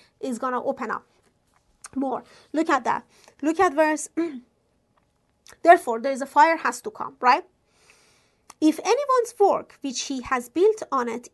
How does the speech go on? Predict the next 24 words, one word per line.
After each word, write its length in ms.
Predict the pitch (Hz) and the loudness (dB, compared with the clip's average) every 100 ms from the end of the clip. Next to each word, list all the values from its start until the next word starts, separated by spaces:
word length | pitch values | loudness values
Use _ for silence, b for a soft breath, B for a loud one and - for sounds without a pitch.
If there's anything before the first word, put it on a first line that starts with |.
| - | -6
endures, 840 | 277 262 254 381 392 247 240 - | -4 -4 0 4 6 4 0 -4
he 280 | - 269 247 | -14 -10 -10
will 160 | 247 | -10
receive 560 | 220 247 - - 302 254 | -10 -12 -12 -8 -8 -6
a 80 | 226 | -10
reward." 480 | 226 220 - - - | -10 -14 -16 -16 -14
So 300 | - 285 b b b b - | -6 -6 b b b b 0
what 200 | 381 494 539 | 0 0 -4
endures? 560 | 349 302 269 330 - - _ _ _ _ _ | -2 -2 -4 -6 -10 -16 _ _ _ _ _
Simple. 640 | - 339 311 254 240 247 b b b _ | -8 -6 -6 -6 -8 -10 b b b _
What 260 | 240 285 285 | -4 -4 -4
endures 580 | 294 269 311 415 480 | -8 -6 -2 -2 -2
the 120 | - 403 | -6 -6
fire, 520 | - 277 240 254 392 _ _ _ _ - - - | -2 -2 -2 -6 -8 _ _ _ _ -20 -20 -18
let 160 | 262 | -14
me 60 | 262 | -14
show 200 | - 285 | -10 -10
you, 180 | 285 247 | -10 -12
show 220 | - 269 | -14 -12
the 140 | 247 254 | -12 -12
screen 340 | - 277 330 | -14 -12 -10
here 260 | 359 359 359 - | -8 -8 -10 -10
to 100 | 349 | -6
you. 220 | 370 403 | -6 -6